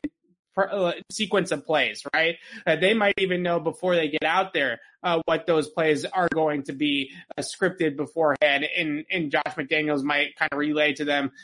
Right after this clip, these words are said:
"We're gonna work on this today. We're gonna work on that today." This is a game,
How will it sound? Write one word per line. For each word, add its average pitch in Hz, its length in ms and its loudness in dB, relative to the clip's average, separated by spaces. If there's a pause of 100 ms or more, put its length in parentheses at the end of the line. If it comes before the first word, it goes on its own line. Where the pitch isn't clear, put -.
(120)
"We're 156 140 4
gonna 147 140 4
work 147 200 4
on 143 160 2
this 143 220 -2
today. 131 180 -2
We're 123 160 -2
gonna 135 180 -2
work 143 160 0
on 147 180 2
that 151 220 0
today." - 260 -10 (280)
This 226 220 4
is 202 100 2
a 180 60 2
game, 147 260 2